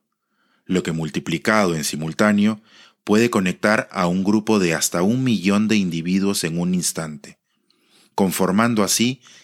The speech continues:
ese espectáculo inefable. Un solo pájaro no llamaría la atención. La magia se da por las conexiones abigarradas e hiperreactivas del conjunto.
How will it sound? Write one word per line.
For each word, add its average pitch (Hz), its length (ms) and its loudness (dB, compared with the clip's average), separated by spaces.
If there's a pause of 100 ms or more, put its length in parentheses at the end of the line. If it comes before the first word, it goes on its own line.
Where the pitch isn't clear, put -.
ese 101 320 2
espectáculo 107 960 -2
inefable. 78 720 -4 (1300)
Un 160 180 0
solo 151 320 2
pájaro 147 440 0 (220)
no 110 300 2
llamaría 101 540 2
la 98 80 4
atención. 78 640 -6 (840)
La 92 160 0
magia 117 320 0
se 92 180 0
da 104 280 0 (300)
por 90 160 2
las 87 120 0
conexiones 120 640 0
abigarradas 95 800 2 (260)
e - 120 0
hiperreactivas 110 1000 2
del 92 120 -2
conjunto. 87 680 -2